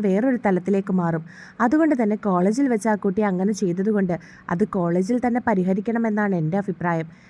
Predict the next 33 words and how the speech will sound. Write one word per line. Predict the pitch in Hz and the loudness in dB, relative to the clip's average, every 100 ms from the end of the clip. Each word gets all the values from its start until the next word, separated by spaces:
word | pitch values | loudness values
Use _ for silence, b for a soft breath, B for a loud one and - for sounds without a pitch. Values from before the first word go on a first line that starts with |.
| B 277 | B 0
ദേവൻ | 349 349 269 | 2 2 0
ചാർലിയുടെ | 233 208 220 247 240 | -2 0 0 2 2
മുഖത്തേക്ക് | 196 190 208 233 | 0 0 -2 0
നോക്കി | 202 208 180 | -2 -2 -2
പറഞ്ഞു. | 185 170 - b b b - | -2 -2 -8 b b b -6
"പക്ഷെ | 226 294 262 | -4 -4 0
സർ, | 254 254 b b - | 0 0 b b -2
അവളോട് | 277 359 320 | 2 4 4
എത്ര | - 311 302 | 2 0 0
പറഞ്ഞാലും | 254 240 254 226 | 0 0 0 0
മനസ്സിലാക്കാൻ | 185 185 240 220 226 196 | 0 0 -2 -2 -2 -2
പോകുന്നില്ല. | 180 196 185 180 B B _ _ - | -2 0 0 -2 B B _ _ 6
കോളേജിൽ | 262 226 240 247 294 | 8 10 10 8 8
വെച്ചുണ്ടായ | 277 277 240 254 233 | 6 4 4 4 4
പ്രശ്നമല്ലല്ലോ. | 202 - 240 190 196 170 - - - | 0 4 4 6 6 4 0 -8 0
സത്യത്തിൽ | 202 170 190 240 220 | 0 2 2 4 4
അവൾ | 247 202 | 4 2
അവിടെയാണ് | 196 240 247 226 | 2 2 2 2
പഠിക്കുന്നതെന്ന് | 190 190 220 247 226 | 0 2 2 2 2
എനിക്ക് | 208 214 | 2 2
അറിയില്ലായിരുന്നു. | 175 190 208 180 165 165 B B B 285 | 2 2 2 2 -2 -6 B B B -2
അഡ്മിഷൻ | - 370 349 349 | 2 2 4 2
എടുക്കാൻ | 226 247 269 | 2 2 0
വേണ്ടി | 262 254 | 2 2
വന്നപ്പോഴാണ് | 196 202 196 233 190 | 2 2 2 2 2
ഞാൻ | 185 196 | 2 2
അവളെ | 214 220 190 | 2 2 0
അവിടെ | 175 214 | 0 -2
വെച്ച് | 220 226 | -2 -2
കണ്ടത്. | 185 170 180 175 - _ - - - | 0 0 -2 -6 -10 _ -16 -4 8
പിന്നെ | 214 185 208 208 - 185 | 10 12 10 6 4 6
അവളെപ്പോലെ | 180 196 196 240 | 8 6 6 6
ഒരു | 254 | 6